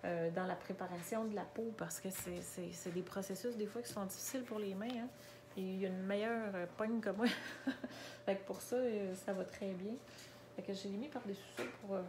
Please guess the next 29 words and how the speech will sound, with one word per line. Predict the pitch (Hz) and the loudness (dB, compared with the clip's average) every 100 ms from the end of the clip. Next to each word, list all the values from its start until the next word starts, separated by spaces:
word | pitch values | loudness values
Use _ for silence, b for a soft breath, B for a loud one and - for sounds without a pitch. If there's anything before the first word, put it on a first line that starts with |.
| - - | -4 -4
voir | 196 196 | -2 0
que | 202 | 0
ça | 196 | 2
donne. | 185 262 | 2 2
Mais | 277 | 2
en | 214 | 2
fait, | 196 | 2
je | 254 | -4
pourrais | - 202 196 | -2 0 2
juste | 226 - | 2 2
le | 220 | 2
laisser | 202 196 | 2 -2
de | 202 | -2
même, | 214 240 | 0 0
puis | 202 | -2
il | |
tient | 196 - 196 | -4 -2 0
bien | 190 214 | 0 -2
pareil. | 208 190 214 - B B B | -2 -2 -4 -8 B B B
Il | 185 | 2
y | |
a | |
une | 185 185 | 2 2
belle, | 175 208 220 | 4 4 6
euh, | 190 180 - | 4 4 0
fermeté, | - 202 202 196 - 226 | 0 0 2 0 0 0
même | 214 214 | 0 0
si, | 226 - - 208 208 | -2 -4 -4 -2 0
euh, | 175 | 0